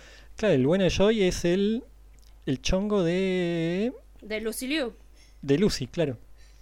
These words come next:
Speaker 2: Sí. ¿Y Friends, eh, estaba a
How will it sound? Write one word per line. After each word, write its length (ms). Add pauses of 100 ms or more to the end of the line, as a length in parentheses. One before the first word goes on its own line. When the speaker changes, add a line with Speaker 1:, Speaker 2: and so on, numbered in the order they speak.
(420)
Speaker 2:
Sí. 240 (520)
¿Y 960
Friends, 600
eh, 300
estaba 1080
a 120